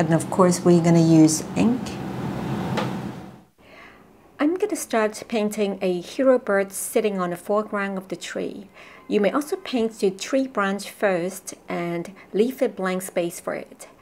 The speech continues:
Either way is fine, it's really up to you. The brown color is a mix of orange and ink.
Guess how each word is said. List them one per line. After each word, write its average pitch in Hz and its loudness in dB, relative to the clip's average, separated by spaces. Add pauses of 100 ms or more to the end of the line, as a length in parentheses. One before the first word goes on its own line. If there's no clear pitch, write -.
(160)
Either 269 2
way 277 2
is 220 -6
fine, 175 -2
it's - -8
really 175 0
up 170 -8
to - -12
you. - -10 (1200)
The 220 2
brown 294 0
color 247 0
is 208 -4
a 196 -2
mix 190 -4
of 170 -6 (140)
orange 233 -4
and 180 -6 (100)
ink. 156 -8